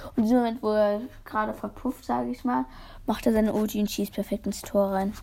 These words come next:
Und das war schon so von der Mittellinie fast aus. Egal. Wozu bin ich, äh, ein guter Trickshot-Macher oder so? Ich muss jetzt, kann jetzt leider keinen Trickshot machen, sondern muss jetzt ernst spielen. Das hab ich gerade auch gemacht. Ich hab gerade ein Tor geschossen.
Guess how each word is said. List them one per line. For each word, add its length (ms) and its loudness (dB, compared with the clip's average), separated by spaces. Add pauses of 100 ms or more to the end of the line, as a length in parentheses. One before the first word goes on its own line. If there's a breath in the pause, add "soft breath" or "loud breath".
(320)
Und 60 -8
das 160 0
war 100 10
schon 160 0
so 120 2
von 160 0
der 60 2
Mittellinie 600 0
fast 300 -4
aus. 280 2 (3000 soft breath)
Egal. 440 4 (840)
Wozu 280 -2
bin 180 4
ich, 480 -6
äh, 420 4 (220)
ein 200 0
guter 400 2
Trickshot-Macher 600 -4
oder 160 -2
so? 160 -2 (440 loud breath)
Ich 240 2
muss 180 4
jetzt, 240 -2
kann 140 2
jetzt 180 -2
leider 200 2
keinen 260 -2
Trickshot 340 -2
machen, 260 -2
sondern 280 -2
muss 120 -4
jetzt 140 -8
ernst 260 6
spielen. 220 4
Das 140 -2
hab 80 -2
ich 60 -14
gerade 160 0
auch 120 -2
gemacht. 220 2
Ich 80 -4
hab 80 -4
gerade 160 -6
ein 80 -8
Tor 180 2
geschossen. 440 0